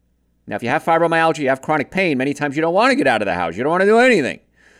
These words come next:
Take baby steps. Try the nitric oxide. Try the super greens and the essential source. Try the adrenal support. You'll see little, little progress. Then you'll say, "Okay, now I can start cleaning out my pantry. Great, now I did that. Now I can stock it up with fruits, vegetables, nuts, and seeds. I can do that."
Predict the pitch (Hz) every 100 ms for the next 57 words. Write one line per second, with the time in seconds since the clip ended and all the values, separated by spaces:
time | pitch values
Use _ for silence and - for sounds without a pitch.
0 | _ _ - 139 - 131 117 107 - 82
1 | - - - 131 139 131 120 113 107 98
2 | - 80 80 127 131 127 127 113 110 113
3 | 104 101 120 101 98 - 82 - 123 139
4 | 135 107 117 104 101 - 101 - _ _
5 | _ _ _ _ _ _ - - - 139
6 | 135 160 143 151 127 135 131 - 131 120
7 | 110 80 - 117 110 113 113 104 101 139
8 | 143 139 127 - 120 135 120 113 107 -
9 | 113 90 - - 117 104 101 110 101 104
10 | 104 85 - _ _ 107 127 143 123 -
11 | 139 131 131 107 - 127 - 117 - 98
12 | 110 - 101 - 95 69 - - 101 98
13 | 214 226 -